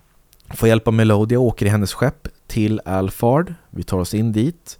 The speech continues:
och vi får reda på att det sista och femte N Magnus-kortet ska finnas i någon lavagrotta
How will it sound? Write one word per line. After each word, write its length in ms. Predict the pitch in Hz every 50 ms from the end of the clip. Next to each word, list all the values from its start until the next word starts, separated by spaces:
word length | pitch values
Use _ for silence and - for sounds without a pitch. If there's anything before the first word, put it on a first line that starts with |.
| - -
och 400 | - - - - _ - 104 101
vi 40 |
får 180 | 98 - - 110
reda 420 | 117 110 104 95 104 120 156 185 - _ _ _ _ _ _
på 380 | - - 98 90 90 101 92 -
att 580 | - - 71 67 - _ _ _ - - - - _ _ _ _ _ _ _ _ _ _ _
det 180 | - 120 104 98
sista 600 | - - - 135 - - - - - 147 156 -
och 200 | - 123 117 -
femte 920 | - - - - 165 139 107 98 95 - _ _ _ - 135 95 110 160 - _ _ _ _ _ _ _ _
N 400 | - - - - 107 101 95 90
Magnus-kortet 600 | 90 87 90 90 87 - - 131 - - 78 -
ska 180 | - - - -
finnas 260 | - 104 87 80 76
i 40 | 87
någon 260 | 80 80 85 87 95
lavagrotta 880 | 110 113 92 82 78 85 87 87 120 131 - - - _ - - -